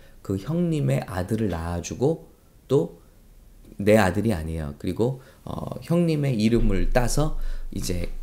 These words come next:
계-, 대를 이어주는 거죠. 어, 대가 끊기지 않게 해주는 겁니다. 그리고 자기가 또 경제적인 도움을 줍니다.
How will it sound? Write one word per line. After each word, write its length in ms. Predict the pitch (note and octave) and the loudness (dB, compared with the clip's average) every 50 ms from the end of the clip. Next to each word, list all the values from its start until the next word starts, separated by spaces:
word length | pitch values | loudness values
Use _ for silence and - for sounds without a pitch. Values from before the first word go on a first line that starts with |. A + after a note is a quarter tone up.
| - - | -8 -2
계-, 260 | - - - - - | 0 0 0 0 -2
대를 440 | - - - G2+ G2 A2 C3 C3+ G#2+ | -8 -2 2 4 6 6 6 6 4
이어주는 420 | F#2 F2 F2 E2+ D#2+ D#2+ D#2+ D#2 | 4 2 0 -2 -4 -6 -6 -6
거죠. 320 | D#2 - - - D#2+ - - - - - - | -6 -8 -8 -8 -8 -8 -8 -12 -16 -16 -14
어, 180 | - - - - | -12 -12 -12 -6
대가 260 | - G2+ F2+ G2 F#2+ | -4 -2 -2 -2 -2
끊기지 600 | - - F3+ F#3 F3+ F#3 - E3+ C3+ C3+ C3+ B2+ | 0 2 2 2 2 2 0 0 2 2 2 0
않게 340 | B2 F#2 F2+ F2 - - G#2+ | 0 0 -4 -6 -6 -6 -6
해주는 300 | A2+ - A#2 G#2+ F#2 E2+ | -4 -4 -4 -6 -6 -6
겁니다. 440 | - - - - - - - C#3 - - - - - - - - - | -6 -8 -8 -8 -8 -8 -8 -8 -10 -12 -12 -12 -12 -12 -12 -10 -8
그리고 380 | - - B2+ C#3+ E3 C3+ G2 - | -6 -4 -4 -2 -2 -2 -2 -2
자기가 420 | - G#2 G#2+ A2 A#2 B2+ B2+ B2+ | -2 -2 0 2 2 2 2 0
또 100 | B2 A#2+ | -2 -4
경제적인 800 | - - G2+ G#2 G#2 A2+ A2+ G#2 G#2 G2+ G2 - G2+ G2 F2+ - | -2 -2 0 2 2 2 2 2 2 0 0 -2 -4 -4 -4 0
도움을 360 | - G#2+ G#2+ G#2 G#2+ F#2+ F2 | 2 4 4 4 2 -2 -4
줍니다. 360 | - - D#2+ E2 F2+ - - | -6 -6 -6 -6 -6 -8 -8